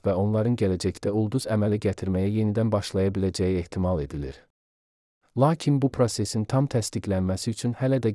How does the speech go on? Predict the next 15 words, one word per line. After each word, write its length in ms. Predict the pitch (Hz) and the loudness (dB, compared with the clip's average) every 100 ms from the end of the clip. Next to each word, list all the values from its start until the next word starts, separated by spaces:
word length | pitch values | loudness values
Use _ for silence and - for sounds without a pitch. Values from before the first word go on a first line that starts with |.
| 104 | 2
qeyri-müəyyənliklər 880 | 98 104 95 95 92 92 - 104 104 | 2 2 2 2 0 0 -2 0 2
mövcuddur. 500 | 92 87 95 - 69 - _ _ _ _ _ _ _ _ - | 0 -2 -6 -6 -8 -8 _ _ _ _ _ _ _ _ 2
Biz 200 | 170 170 131 | 2 2 2
bunu 200 | 120 120 | 4 4
dəqiq 320 | 107 113 - | 4 2 0
təsdiqləyə 640 | 110 104 - 98 92 95 | 0 0 -4 -2 2 2
bilmirik, 480 | 95 101 92 85 85 - - | 2 0 0 0 -4 -10 0
çünki 320 | 143 135 107 | 0 2 2
onların 400 | 110 110 110 127 | 2 2 2 2
nə 80 | 131 | 2
qədər 320 | 127 113 107 | 2 4 4
müddətə 400 | 107 95 98 98 | 2 2 0 0
sakit 400 | - 95 - - | 0 0 -2 -2
qalacağını 560 | 92 87 92 90 92 95 | 2 2 2 0 0 0
bilmirik. 500 | 95 87 69 65 | 0 0 -4 -8